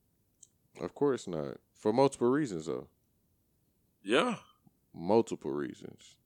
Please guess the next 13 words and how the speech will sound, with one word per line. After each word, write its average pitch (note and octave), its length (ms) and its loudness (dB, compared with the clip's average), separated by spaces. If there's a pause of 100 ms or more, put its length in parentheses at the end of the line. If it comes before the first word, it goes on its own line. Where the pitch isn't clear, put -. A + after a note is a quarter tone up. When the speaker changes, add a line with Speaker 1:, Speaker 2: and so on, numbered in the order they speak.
(600)
Speaker 2:
But F2+ 140 -16
I'm F2 80 -16
saying, F#2 360 -6
that's G#2+ 240 2
the G#2+ 80 -4
type G2 280 0
of - 80 -6
stuff G2 500 4 (880)
we A2 140 -4
can't F#2+ 320 -10 (380)
let A2 380 4
happen. B2+ 360 0 (1400)
Speaker 1:
Mm-hmm. D2+ 600 -16